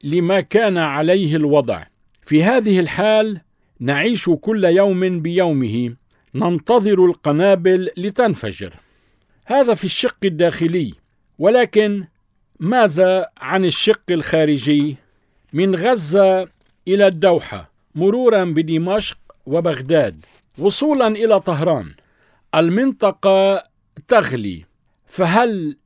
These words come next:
إذا نفذ لبنان من قطوعاته الداخلية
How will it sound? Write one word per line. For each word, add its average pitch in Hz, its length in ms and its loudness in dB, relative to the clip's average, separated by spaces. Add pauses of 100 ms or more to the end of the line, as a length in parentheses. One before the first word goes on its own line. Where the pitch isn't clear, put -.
(140)
إذا 185 280 0
نفذ 170 520 2
لبنان 143 720 -2
من 175 220 -2
قطوعاته 175 920 -2
الداخلية 151 920 -2